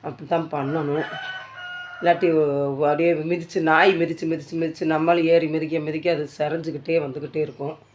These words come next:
அதனால அதெல்லாம் காமிக்கிறேன் பாருங்க. இது மாதிரி நீங்களும் உங்க வீட்ல சிறு சிறு வேலைகள் இருந்தா அதை வந்து செஞ்சுக்கிட்டே இருங்க.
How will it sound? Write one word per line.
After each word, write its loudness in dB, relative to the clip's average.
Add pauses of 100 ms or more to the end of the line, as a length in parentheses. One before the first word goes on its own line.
(460)
அதனால -2
அதெல்லாம் 2
காமிக்கிறேன் -2
பாருங்க. -6 (400)
இது 2
மாதிரி 8
நீங்களும் 2 (240)
உங்க 6
வீட்ல 6 (280)
சிறு 0
சிறு 2
வேலைகள் 6
இருந்தா 4
அதை 4
வந்து 2
செஞ்சுக்கிட்டே -2
இருங்க. 0